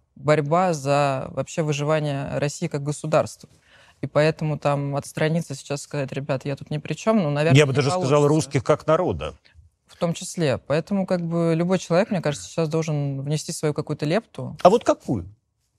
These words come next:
Speaker 2: Вот как, вот сидит какой-то, вот ты говоришь, С М М-щик, маркетолог,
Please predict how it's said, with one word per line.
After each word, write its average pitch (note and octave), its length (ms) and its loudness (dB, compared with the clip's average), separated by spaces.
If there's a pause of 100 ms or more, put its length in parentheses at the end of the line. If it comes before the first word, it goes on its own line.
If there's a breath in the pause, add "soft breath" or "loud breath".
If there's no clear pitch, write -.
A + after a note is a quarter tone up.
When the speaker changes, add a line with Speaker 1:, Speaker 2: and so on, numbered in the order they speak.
(140)
Speaker 2:
Вот E3+ 200 -2
как, A3 200 6 (380 soft breath)
вот A3+ 240 4
сидит E3 320 -4
какой-то, C#3 340 2
вот B2 100 -4
ты C3 60 -8
говоришь, A#2 240 0
С E3+ 220 0
М F3+ 160 4
М-щик, A3+ 440 -2
маркетолог, D3+ 920 2